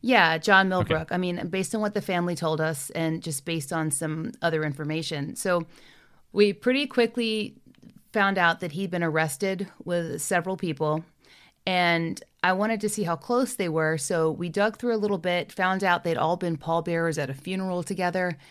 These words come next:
Speaker 1: And we ascertained that these guys he'd been arrested with, they'd committed two murders. And then John had been involved after the fact in attempting to hide one of the bodies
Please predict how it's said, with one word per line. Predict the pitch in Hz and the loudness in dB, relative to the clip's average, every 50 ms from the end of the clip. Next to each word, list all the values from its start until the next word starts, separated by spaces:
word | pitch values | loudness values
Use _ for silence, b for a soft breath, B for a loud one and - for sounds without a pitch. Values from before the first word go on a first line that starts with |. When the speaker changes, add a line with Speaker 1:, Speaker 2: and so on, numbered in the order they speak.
| B B B B B B B B B B - | B B B B B B B B B B -2
Speaker 1:
And | 196 190 190 185 185 180 175 175 - - - _ - | 2 4 6 6 6 4 2 0 -2 -4 -8 _ -10
we | - 185 202 196 190 | -4 -2 0 2 4
ascertained | 202 240 254 254 247 214 - - 247 269 285 277 233 | 4 4 2 0 -2 -4 -2 0 0 2 2 4 4
that | 185 165 160 160 - - _ - | 4 4 2 0 -2 -6 _ -16
these | - 190 202 202 190 180 | -10 -4 -2 -2 -2 0
guys | 202 208 226 269 262 | -2 -2 -2 -2 -2
he'd | 254 208 | 0 0
been | 202 180 | 2 2
arrested | 165 160 220 285 302 - 226 185 | 2 2 2 0 0 0 0 0
with, | 160 156 151 151 147 139 139 - - | 2 2 2 2 0 -2 -4 -10 -10
they'd | 180 165 190 214 254 247 - | -6 -2 0 0 0 -2 -4
committed | - - 277 240 214 196 190 160 - | -2 2 2 2 2 2 -2 -4 -6
two | - - 220 | -4 -2 0
murders. | 208 190 175 170 175 196 214 233 240 233 - - - B B B B B B B B B B - | 0 0 0 0 0 0 -2 -2 -2 -4 -6 -10 -10 B B B B B B B B B B -2
And | 185 185 190 185 | -2 0 0 0
then | 185 185 185 165 | 0 0 -2 0
John | 190 196 196 214 220 233 | 2 2 2 2 2 0
had | 226 226 185 | -2 -2 -2
been | - 175 | -2 -2
involved | 175 175 160 180 175 170 170 156 - | 0 0 0 2 2 2 2 0 0
after | - 170 170 170 - 190 170 | 0 0 0 0 0 -2 -4
the | 170 151 | -4 -4
fact | 135 - 185 175 175 170 165 - - | -2 0 0 2 0 0 -2 -8 -8
in | - - 170 165 165 - | -6 -2 -2 -2 -2 -4
attempting | 156 - - 196 196 165 - 185 170 | -6 -6 -4 -4 -4 -2 -2 -4 -4
to | 170 151 | -2 0
hide | 160 160 160 147 | 0 0 0 0
one | 156 165 156 | -2 -2 -2
of | 151 143 | -2 -2
the | 156 | -2
bodies | 139 151 147 147 151 160 170 185 - - | -2 -2 -2 -2 -2 -4 -6 -6 -8 -10